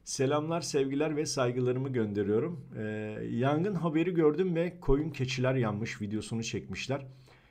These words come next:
Hiçbir yardım gitmiyor. Bu da böyle bir şey olsa anında toplanır veterinerler, yardım eder. Devletçe çok üzücüydü görüntüler demiş. Hakikaten öyleydi. İnşallah yangın haberi almayız hiçbir ülkeden.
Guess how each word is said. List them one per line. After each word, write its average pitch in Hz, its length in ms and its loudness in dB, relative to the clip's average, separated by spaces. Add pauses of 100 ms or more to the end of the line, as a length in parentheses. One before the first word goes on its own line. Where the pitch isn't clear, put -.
Hiçbir 143 480 0
yardım 131 520 2
gitmiyor. 110 520 -2
Bu 135 100 0
da 131 160 2
böyle 113 280 4
bir 92 40 -6
şey 101 220 -2
olsa 104 560 0
anında 110 520 -4
toplanır 101 520 -4
veterinerler, 92 640 -2
yardım 104 440 0
eder. 117 300 -4
Devletçe 123 600 -2
çok 131 240 -2 (240)
üzücüydü 95 720 -2
görüntüler 95 540 -4
demiş. 101 240 -6
Hakikaten 127 400 -6
öyleydi. 90 460 -6 (720)
İnşallah 160 460 2
yangın 147 340 2
haberi 127 280 4
almayız 120 500 2
hiçbir 123 340 -4
ülkeden. 107 540 -4